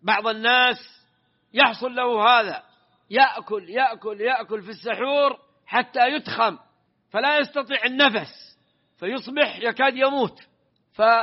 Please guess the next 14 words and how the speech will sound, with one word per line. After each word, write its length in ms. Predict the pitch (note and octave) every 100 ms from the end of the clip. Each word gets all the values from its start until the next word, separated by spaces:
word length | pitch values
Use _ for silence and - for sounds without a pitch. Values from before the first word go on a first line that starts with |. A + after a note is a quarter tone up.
| - _ _ _ _ _
فيحاول 1040 | A#3+ G#3+ - C4+ C#4 C4 A#3+ A3+ B3+ D#4 C#4+ - _ _ _ _ _ B3
أن 120 | B3
يخفف 460 | A#3+ A#3 B3 B3 A#3+
عن 260 | G#3 A3+
نفسه 360 | A3 D#3+ C3+ A2 _ _ _ _ _ _ _ - A#3+ C#4 D4+ - _ _ _ _ _ -
فيستفرغ 720 | C4 - C#4 B3+ G#3+ B3 - - _ _ _ _ _ _ _
ويتسبب 880 | - G#3 G#3 G#3 A#3 B3+ A#3 A#3 D4 C#4 - _ _ _ _ _
في 80 | A#3
الاستفراغ 880 | B3 - A#3+ G#3+ B3+ B3+ G#3+ - F3+
بإدخال 580 | G3+ F#3 G#3 A3+ A3
إصبعه 460 | G#3+ E3+ A#3+ A#3 E3+ - _ _ _ _ _ A#3
أو 260 | C4+ C#4 - G#3
بشم 480 | A3+ A3+ B3+ C4
ريحته، 720 | B3+ C4 B3+ B3+ - C#4+ B3+